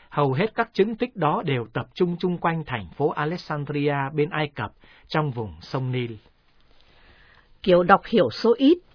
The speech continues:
Speaker 2: tuy có số thủ bản ít hơn kiểu đọc hiểu ở số nhiều, nhưng kết quả lại là kiểu đọc cổ xưa nhất và phổ biến nhất trên bình diện địa lý. Thật thế,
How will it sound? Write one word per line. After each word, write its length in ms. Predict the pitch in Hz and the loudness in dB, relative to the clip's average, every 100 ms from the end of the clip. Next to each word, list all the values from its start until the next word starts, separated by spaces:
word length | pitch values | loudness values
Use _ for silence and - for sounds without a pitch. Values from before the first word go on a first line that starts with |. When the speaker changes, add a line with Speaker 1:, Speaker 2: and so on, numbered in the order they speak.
| _ | _
Speaker 2:
tuy 180 | 254 262 | 6 6
có 180 | 233 254 | 8 4
số 180 | - 302 | 4 0
thủ 160 | 269 | 2
bản 240 | 143 135 120 | 2 0 -2
ít 180 | - 285 285 | 2 2 4
hơn 320 | 262 247 240 - | 8 8 8 2
kiểu 180 | 156 151 | -2 2
đọc 220 | 156 - | 0 0
hiểu 200 | 180 123 | -2 -2
ở 140 | 95 | -4
số 180 | - 208 | -2 2
nhiều, 480 | 311 233 170 143 117 - - - - | 6 6 6 2 -2 -12 -20 -6 4
nhưng 180 | 277 277 | 6 6
kết 300 | 339 - - | 4 0 0
quả 220 | 175 147 | 2 2
lại 200 | 170 185 | 2 2
là 160 | 170 160 | 0 0
kiểu 200 | - 143 | -2 -2
đọc 200 | 160 151 _ | -2 -4 _
cổ 200 | - 147 | -2 0
xưa 240 | 117 - 254 | -2 0 4
nhất 260 | 240 285 - _ - | 4 2 -2 _ -6
và 100 | 147 | -4
phổ 320 | - 156 117 | 0 -2 -2
biến 320 | 131 180 240 | 0 4 6
nhất 160 | 247 - _ - | 4 2 _ 4
trên 220 | 240 208 | 6 6
bình 200 | 160 127 | 0 -4
diện 240 | 135 151 - | -4 -4 -4
địa 180 | 143 151 | -2 -2
lý. 360 | 131 135 151 240 _ _ _ _ _ - - | -4 -6 -6 -10 _ _ _ _ _ -20 -10
Thật 160 | - - - | -4 -4 -2
thế, 320 | 175 175 240 | 0 0 0